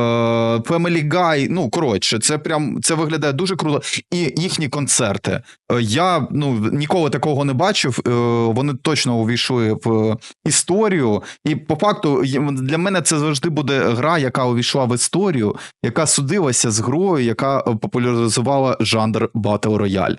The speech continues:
<laughs> От. Точніше, навпаки, здається, з нею судилась. Ну,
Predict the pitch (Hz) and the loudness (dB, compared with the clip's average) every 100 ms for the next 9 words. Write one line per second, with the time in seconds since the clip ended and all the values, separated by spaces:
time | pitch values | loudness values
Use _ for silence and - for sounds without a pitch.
0 | - - 117 - 123 - - - _ _ | -6 -4 -4 -2 -6 -4 -6 -8 _ _
1 | - 127 135 123 123 - 104 120 98 - | -4 -2 0 0 0 0 -2 0 -2 0
2 | 110 131 120 127 123 143 107 - 107 101 | 0 2 0 0 0 0 0 0 0 0
3 | 98 170 | 0 -2